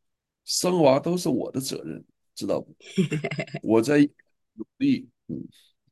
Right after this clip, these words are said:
Speaker 1: <laughs> 呀，所以我常常跟别人讲，我说我们家两个娃都是牧师生的，牧师，师母跑去 shopping 去了。
Speaker 2: shopping 去了。
Speaker 1: 呃，等她从外面呃，从外面购物啊，shopping，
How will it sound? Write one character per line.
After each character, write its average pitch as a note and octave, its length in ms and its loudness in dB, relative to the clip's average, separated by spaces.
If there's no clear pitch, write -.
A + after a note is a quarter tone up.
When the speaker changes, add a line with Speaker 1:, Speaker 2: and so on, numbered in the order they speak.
Speaker 1:
<laughs> - 680 -8
呀， - 180 -4
所 G#2+ 160 -2
以 G2 40 2
我 F2 60 0
常 G#2+ 220 0
常 A2+ 120 0
跟 A2+ 220 0
别 F#2 140 0
人 G#2+ 100 2
讲， - 240 -2
我 G#2+ 80 -4
说 C3+ 140 4
我 C#3 100 8
们 D3+ 100 2
家 E3+ 200 4
两 B2 180 8
个 D3+ 80 2
娃 B2+ 180 6
都 D#3 140 0
是 D#3+ 100 2
牧 E3+ 160 2
师 C#3+ 200 0
生 C3 200 -2
的， - 160 -6
牧 E3 180 2
师， D#3 240 2
师 F#3 220 -2
母 E3+ 160 6
跑 A#2+ 180 0
去 C3+ 120 -6
shopping F3+ 440 -2
去 - 140 -12
了。 - 100 -12
Speaker 2:
shopping F#3 440 0
去 - 140 -4
了。 A2+ 60 0
Speaker 1:
呃， A#2+ 60 2
等 - 0 -
她 C#3+ 80 0
从 C#3 160 0
外 D3 140 4
面 A#2+ 180 -2
呃， F2 180 -6
从 B2+ 260 -2
外 D3+ 140 6
面 C3 300 4
购 F#3+ 220 6
物 D#3+ 180 8
啊， G#2+ 220 2
shopping， - 440 -4